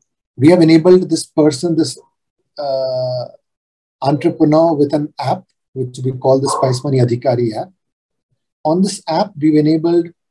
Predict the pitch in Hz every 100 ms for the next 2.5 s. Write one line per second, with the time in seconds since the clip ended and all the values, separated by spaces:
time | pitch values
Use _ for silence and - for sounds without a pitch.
0 | _ 120 143 180 - 151 131 131 127 208
1 | - - _ _ _ _ _ _ _ _
2 | _ _ - 117